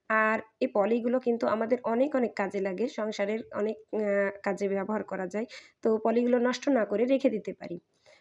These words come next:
তারপরে চলে যাচ্ছি পরবর্তী টিপসে। তো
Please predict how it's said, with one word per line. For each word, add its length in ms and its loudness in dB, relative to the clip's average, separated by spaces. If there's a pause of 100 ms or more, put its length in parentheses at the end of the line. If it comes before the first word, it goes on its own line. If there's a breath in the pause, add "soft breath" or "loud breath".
(120 soft breath)
তারপরে 340 4
চলে 200 2
যাচ্ছি 380 -4
পরবর্তী 520 0
টিপসে। 440 -8 (400 soft breath)
তো 140 2